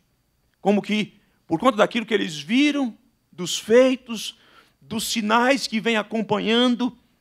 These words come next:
o ministério do Filho de Deus, e os sinais vêm como que para autenticar que o Messias chegou, que as promessas que foram feitas a Davi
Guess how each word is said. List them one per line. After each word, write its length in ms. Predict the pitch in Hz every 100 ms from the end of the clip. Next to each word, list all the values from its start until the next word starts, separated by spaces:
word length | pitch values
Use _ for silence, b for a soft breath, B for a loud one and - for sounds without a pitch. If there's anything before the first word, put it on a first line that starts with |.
| -
o 40 |
ministério 520 | 185 214 202 - 226
do 80 | 214
Filho 200 | - 214
de 120 | 185
Deus, 320 | 165 208 240 175
e 60 |
os 100 | 208
sinais 400 | - 196 220 220
vêm 160 | 170 220
como 280 | 220 226 196
que 160 | 214
para 400 | 220 - 233 208 B B
autenticar 1040 | B 392 349 247 254 247 214 - 208 247 233
que 100 | 226
o 60 |
Messias 480 | 220 208 - - 349
chegou, 580 | - 226 175 214 247 - B B B
que 120 | -
as 160 | 240 -
promessas 640 | - 240 220 285 311 220 -
que 100 | 233
foram 480 | - 247 247 220 - b b
feitas 560 | - 214 269 - 226
a 80 | 196
Davi 800 | 202 196 143 165 240 285 262 -